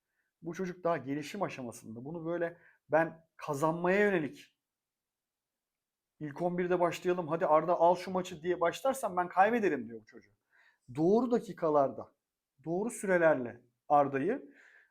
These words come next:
A takıma adapte etme işi Jesus'un elinde ve bu konuda hiçbir endişe de yok. Arda'yla sürekli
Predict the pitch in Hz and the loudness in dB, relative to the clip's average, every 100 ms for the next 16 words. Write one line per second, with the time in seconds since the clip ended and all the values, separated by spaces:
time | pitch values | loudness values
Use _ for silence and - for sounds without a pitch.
0 | _ 175 202 190 180 226 220 185 185 196 | _ 8 8 6 -2 -2 2 2 0 -2
1 | 202 160 156 202 220 165 - 185 233 262 | -4 -4 -6 -10 -10 -10 -8 -8 -8 -10
2 | _ _ _ 185 190 - 127 113 _ - | _ _ _ -4 -4 -10 -20 -20 _ -2
3 | 180 202 185 190 208 - _ 147 156 165 | 0 0 -4 -6 -6 -14 _ -12 -10 -10
4 | 170 143 127 127 - 180 139 143 127 107 | -8 -8 -10 -14 -12 -8 -8 -8 -10 -10
5 | 101 117 180 180 - _ _ _ _ _ | -8 2 2 2 -10 _ _ _ _ _
6 | _ _ _ _ _ _ _ _ _ _ | _ _ _ _ _ _ _ _ _ _
7 | _ _ _ - 147 147 156 143 131 - | _ _ _ -2 -2 0 -2 -4 -6 -8
8 | 156 156 127 110 | -8 -6 -8 -10